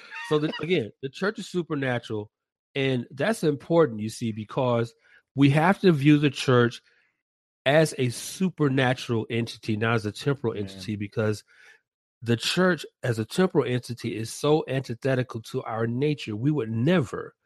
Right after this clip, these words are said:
Speaker 1: as sinful human beings, never have thought of such an idea as the church that makes ourselves count-, accountable, not only to God, but to one another. And why is that? Why would the church be such a foreign idea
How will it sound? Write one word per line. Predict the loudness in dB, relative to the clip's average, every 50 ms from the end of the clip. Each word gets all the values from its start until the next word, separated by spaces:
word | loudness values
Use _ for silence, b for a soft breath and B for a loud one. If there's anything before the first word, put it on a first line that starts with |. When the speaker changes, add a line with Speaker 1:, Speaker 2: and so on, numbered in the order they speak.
| b b b b b b b 0
Speaker 1:
as | 0 0 0 -2 -6 -12
sinful | -12 -4 0 2 2 4 4 4
human | 6 6 8 8 6 6
beings, | 6 6 6 6 4 4 2
never | 2 4 4 4 4 4 4 4 2 2 2 0 b b b b b b b _ _
have | 0 2 2 2 2 -2 -2 0
thought | 4 6 6 6 4 2 -2 _ _ _ _ _ _ _ _ _ _ 0
of | 0 2 2 0
such | 0 0 0 2 2 0
an | 0 0 0
idea | 0 0 0 0 2 2 2 2 2
as | 2 0 0 0 -2
the | -4 -6
church | -4 -4 -2 2 2 2 2 0 -2
that | -4 -4 -4 -4
makes | -2 -2 -2 -2 -2 -4 -2
ourselves | 0 0 0 0 0 -2 -2 0 -2 -2 -6 -10 -12
count-, | -8 -6 -6 -4 -4 -4
accountable, | -4 -4 -4 -4 -2 0 0 0 0 0 0 0 0 0 -2 -4
not | -4 -4 -2
only | 0 0 0
to | 0 0 -4
God, | -2 0 0 2 4 4 4 2 0 -2 B B B B B B B B _
but | -2 -2 0
to | 2 2 4
one | 4 4 4 4
another. | 4 4 4 2 2 2 0 0
And | -2 0
why | 2 2 4 4 4
is | 4 2 2
that? | 0 0 -2 0
Why | 2 4 4 6
would | 6 6 4 4
the | 0
church | -4 -4 -2 0 2 2 2 0 -2
be | -2 -2
such | -2 0 0 0 0 0 -2 -4 -4
a | -4 -4
foreign | -4 -4 -2 0 2 4 4 4 4 4 2 2
idea | 2 0 2 0 0 -2 0 2 4 4 4 4 2 0 -4